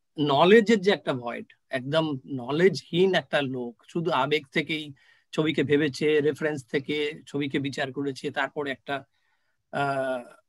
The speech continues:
অবস্থা তৈরি হয়েছে, যে situation তৈরি হয়েছে মাথার মধ্যে, যেটা থেকে কাজগুলো তৈরি হয়েছে। তো এ, এখন যেটা হয়েছে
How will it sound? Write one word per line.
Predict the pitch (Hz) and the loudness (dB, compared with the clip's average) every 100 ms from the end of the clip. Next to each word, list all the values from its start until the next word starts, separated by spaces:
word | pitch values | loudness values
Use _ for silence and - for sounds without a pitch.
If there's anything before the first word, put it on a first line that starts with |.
| _ | _
অবস্থা | 151 180 - 160 | 2 2 2 0
তৈরি | 165 156 160 | 2 0 4
হয়েছে, | 156 135 131 | 2 2 -2
যে | 131 | -4
situation | - - 160 143 156 | -6 -2 -2 0 -2
তৈরি | 143 151 165 | 0 0 2
হয়েছে | 156 147 139 135 | 2 2 -2 -2
মাথার | 131 120 143 | -8 -6 -4
মধ্যে, | 139 135 | -4 -4
যেটা | 131 135 | -6 -6
থেকে | 147 143 | -6 -6
কাজগুলো | 135 143 143 156 | -4 -4 -2 -6
তৈরি | 143 175 135 | -2 -2 -2
হয়েছে। | 123 113 | -8 -14
তো | 123 - - | -16 -14 -6
এ, | 165 160 | -4 -2
এখন | 156 151 - 240 233 | -2 -6 2 4 4
যেটা | 220 233 | 4 6
হয়েছে | 208 190 - | 8 6 6